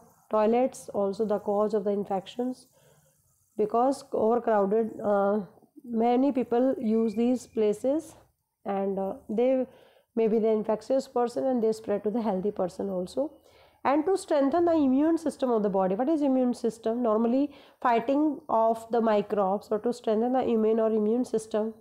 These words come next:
following can be done. You have to take balanced diet, avoid junk foods, regular exercise, keep personal hygiene and the sound sleep, say no to alcohol, smoking and tobacco or drugs.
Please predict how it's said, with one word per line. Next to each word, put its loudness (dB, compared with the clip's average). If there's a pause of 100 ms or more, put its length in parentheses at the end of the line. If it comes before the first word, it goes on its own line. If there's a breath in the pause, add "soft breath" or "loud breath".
(140)
following 0
can -2
be 0
done. -4 (240)
You 0
have 0
to -4
take 0
balanced 0
diet, -4
avoid -2
junk -2
foods, -2
regular 0
exercise, -6 (1040 soft breath)
keep 0
personal 2
hygiene 2
and 2
the 0
sound 2
sleep, 0
say 2
no 2
to 2
alcohol, 2
smoking 0
and 0
tobacco 0
or 2
drugs. 0